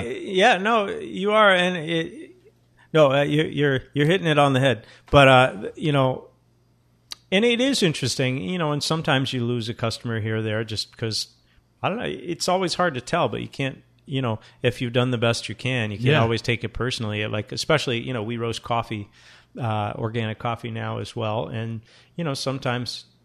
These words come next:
Speaker 2: you know, coffee is just one of those things, like, some, you know, our cost, coffee will cost a little bit more because it's organic certified. And sometimes,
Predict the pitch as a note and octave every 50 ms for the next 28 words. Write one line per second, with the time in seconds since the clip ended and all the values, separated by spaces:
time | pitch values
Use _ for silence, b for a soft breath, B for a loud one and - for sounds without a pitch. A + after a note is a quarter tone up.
0 | _ _ _ _ - G#3 D#3 C#3+ C3 A#2+ A#2+ A#2+ - A#2+ B2 B2 - C3 A2+ -
1 | - B2+ - - - A#2+ A#2 A#2 G#2+ A2+ A2 G#2 - - - A#2+ A#2+ A#2+ A#2 A#2
2 | A2+ G#2+ - - A2 G#2 G#2 G#2 G2 - - _ _ _ _ _ _ - - -
3 | _ _ - - - - A2+ A2+ A#2+ A2+ - - G3+ C3 A#2+ A2 A2 A2+ A2+ -
4 | - A#2 A#2 A2+ - - - - C3 A#2+ A2+ - B2+ A2+ G#2 - A2+ G#2+ - -
5 | A#2 A#2 A#2+ C3 B2+ B2 B2 A#2+ A#2+ A2+ G#2+ A2 A2 A2 A#2 A2 - G#2 G2 G2+
6 | G2+ - A2+ G#2+ G2+ G#2 G#2 G2+ G#2 G2+ - - G#2+ G#2+ G2+ - - G#2 G#2+ A2
7 | G#2+ G#2+ - - G#2+ G#2+ - G#2+ G#2+ G#2+ -